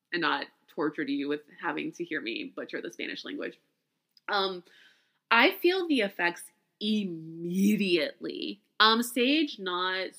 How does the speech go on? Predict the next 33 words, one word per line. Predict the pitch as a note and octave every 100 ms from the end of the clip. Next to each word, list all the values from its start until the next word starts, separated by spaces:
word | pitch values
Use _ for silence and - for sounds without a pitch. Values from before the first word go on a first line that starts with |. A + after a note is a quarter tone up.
| -
so | G3+
much, | F#3+ F3+ D4 - - _ _ _ _ _ _ _ _ _ F#3+
but | F#3+ F#3+ - -
I | F#3+ G3+ A3+ B3+
feel | C#4 C#4
the | C4
effects | D#3+ E3
of | F3
Palo | F3 E3
Santo | E3 D#3+ D#3 D#3+ D#3+ D3
literally | E3 E3 D#3+ D#3+ D#3 D#3+ - _ _ _ _ _ _ _ _ F#3+
the | G#3
second | G#3 - G3+ F3+ F#3+ F#3 F#3 D3+ _ _ _ _ -
I'm | D#3+
done. | C#3+ - - F3+ _ _ -
My | G3 F3
body | F3+ D#3 C#3+
is | D#3
buzzing. | - - - - G3 _ _ _ _ _ F#3
Like, | F#3 -
I | F#3 F#3+ F#3+ F#3+ F#3
will | F#3
be | G3
in | G3+
the |
middle | F#3 F3+
of | F3
touching | - D#3+ F3
it | F3 E3+
to |
my | F3+
crown | D#3 D#3 E3
chakra, | F#3 F3+ G3 G#3+ A#3